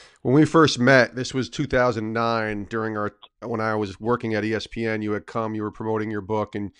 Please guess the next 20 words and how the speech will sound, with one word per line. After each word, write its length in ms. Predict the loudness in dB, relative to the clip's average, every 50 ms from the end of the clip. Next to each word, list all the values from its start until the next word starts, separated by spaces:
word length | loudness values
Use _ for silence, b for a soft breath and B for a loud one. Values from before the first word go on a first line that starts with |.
| B B B B
we 120 | B -2
talked 260 | 2 4 4 4 4 2
a 60 | -2
lot 360 | 0 4 6 6 6 4 2
that 220 | -2 -6 -6 -6 -6
day 120 | -6 -4
about 160 | -4 -4 -6
a 40 | -6
lot 240 | -4 -4 -2 -2 -2
of 80 | -4 -4
different 380 | -8 -8 -8 -8 -10 -10 -8
things, 280 | -8 -8 -8 -8 -10 -14
including 480 | -16 -18 -12 -6 -4 -4 -2 -2 -4
your 140 | -6 -8 -10
faith 380 | _ _ -12 -10 -10 -12 -14 _ -20 -20 -20
in 80 | -20 -20
Christ. 640 | -18 -14 -10 -10 -8 -8 -8 -10 -12 -14 -16 -18 -20 b b b b b b
So 120 | -2 0
I 80 | 0 0
wonder 720 | 2 2 2 2 2 2 2 0 2 0 0 -2 -4